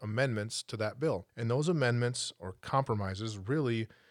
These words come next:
gave us some flexibility to continue to operate fossil fuel resources for, into the future. And I will say this: it's, it's really import-, it's really unfortunate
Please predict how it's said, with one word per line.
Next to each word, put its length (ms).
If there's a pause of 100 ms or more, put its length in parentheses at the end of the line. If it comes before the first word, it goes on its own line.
(280)
gave 240
us 100
some 240
flexibility 720
to 140
continue 460
to 120
operate 640
fossil 400
fuel 300
resources 800
for, 80 (160)
into 260
the 120
future. 460 (720)
And 500 (300)
I 120
will 160
say 180
this: 260
it's, 180
it's 260
really 340
import-, 480 (220)
it's 160
really 280
unfortunate 840